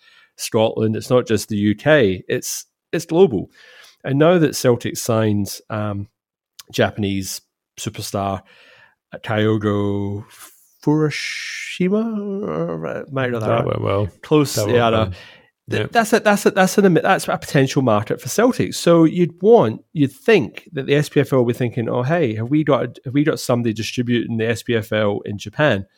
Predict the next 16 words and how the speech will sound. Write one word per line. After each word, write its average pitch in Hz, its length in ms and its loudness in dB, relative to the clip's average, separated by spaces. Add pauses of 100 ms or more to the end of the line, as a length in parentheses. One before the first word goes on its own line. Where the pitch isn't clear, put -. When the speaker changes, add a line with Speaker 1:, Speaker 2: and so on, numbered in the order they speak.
(520)
Speaker 1:
Now, 147 240 6 (720)
that's, 185 260 2
that's 170 280 0
one 131 160 4
thing, 110 140 0
Speaker 2:
I 143 80 4
Speaker 1:
right? 156 240 2
Speaker 2:
abso-, - 280 -2
I 143 180 2 (100)
absolutely 160 560 4
promise 135 480 2
you 90 260 -6 (100)
that, 110 280 2
um, 107 360 0
I 110 240 2
guided 104 680 -2